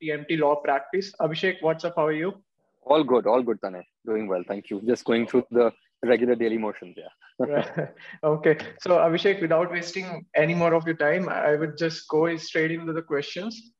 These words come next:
Speaker 1: So, you know, a lot has been happening in the industry rega-, in regards to five G, and, uh, there are a lot of people, there's a lot of confusion, right, uh, with the five G deployment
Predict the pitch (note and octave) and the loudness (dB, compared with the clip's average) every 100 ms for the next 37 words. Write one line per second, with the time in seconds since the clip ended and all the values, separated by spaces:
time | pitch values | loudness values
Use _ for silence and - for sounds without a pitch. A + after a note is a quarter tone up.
0 | _ _ _ - F3+ F3+ F3+ - F3 F#3+ | _ _ _ 2 6 6 4 -2 0 2
1 | G3 D#3+ - _ - - E3+ E3 D#3+ E3+ | 2 -2 -14 _ -20 -6 0 2 4 4
2 | F#3+ F#3 F#3 F#3 E3 C3+ - E3 E3 D#3 | 2 2 0 0 -2 -4 -2 0 0 0
3 | D3+ D3+ C#3 C3+ - D#3 D3 C#3+ C#3+ - | 0 0 0 -4 -2 0 0 0 -2 -2
4 | D#3 D#3 D3 D3 D3+ D3 - D#3+ D3+ C#3+ | -2 -2 -2 -2 -2 -4 -6 -6 -4 -4
5 | C#3 D3+ D3 C#3+ C#3 C#3 - _ _ _ | -2 -2 -2 -2 -4 -4 -12 _ _ _
6 | D3+ D3+ D3+ F#3+ F#3 F3+ E3 F3 - - | -4 -2 0 2 2 0 0 -2 -4 -6
7 | D#3+ E3 D#3+ D3+ D#3 C#3+ C#3 D#3 D#3 E3+ | -6 -2 -2 0 -2 -2 -2 -2 -2 -4
8 | - D#3+ D3+ D#3 D3+ E3 C#3+ C#3 _ _ | -6 -8 -4 -4 -2 -4 -4 -8 _ _
9 | _ _ D#3 D#3+ D#3 - _ D#3 D3+ C#3+ | _ _ -2 -2 -2 -10 _ 0 0 0
10 | D#3 D3 F3 E3 D3 C#3+ E3+ D#3 D3+ D#3 | 0 0 0 0 -2 -2 -2 -2 -2 -2
11 | D3 D#3 D#3 C#3+ | -2 -2 -4 -6